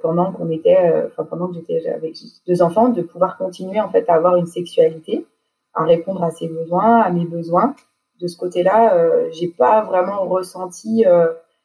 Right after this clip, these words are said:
même pendant les grossesses, euh, vraiment, euh, on va dire, un gros creux dans notre vie sexuelle où il y a rien eu. Il y a quand même toujours eu, on va dire, euh, que ce soit, voilà, pendant la grossesse, pendant, euh, enfin, l'après, il y a toujours eu, euh,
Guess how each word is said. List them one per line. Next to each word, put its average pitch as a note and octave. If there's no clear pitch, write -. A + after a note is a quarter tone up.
même A3+
pendant G3+
les F#3
grossesses, G3
euh, E3
vraiment, F3
euh, D#3+
on -
va E3
dire, F3+
un E3+
gros G#3+
creux A#3+
dans F3
notre F3
vie -
sexuelle F3+
où F3
il F3
y F3
a E3+
rien E3+
eu. -
Il E3+
y -
a D#3+
quand F3+
même G#3+
toujours G#3
eu, A#3
on F#3+
va E3+
dire, F#3+
euh, D#3+
que D#3+
ce E3
soit, F3+
voilà, E3+
pendant E3+
la E3
grossesse, F3
pendant, F3
euh, E3
enfin, D#3
l'après, D3+
il F3+
y E3+
a D3
toujours F3+
eu, G#3
euh, D#3+